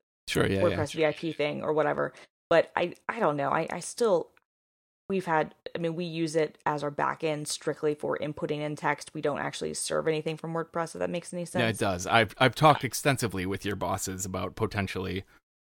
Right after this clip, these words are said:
Speaker 1: working <laughs> on moving further away,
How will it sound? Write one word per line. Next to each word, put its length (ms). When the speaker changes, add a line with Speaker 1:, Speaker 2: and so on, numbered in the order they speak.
Speaker 1:
working 460
<laughs> 200
on 160
moving 420
further 320
away, 320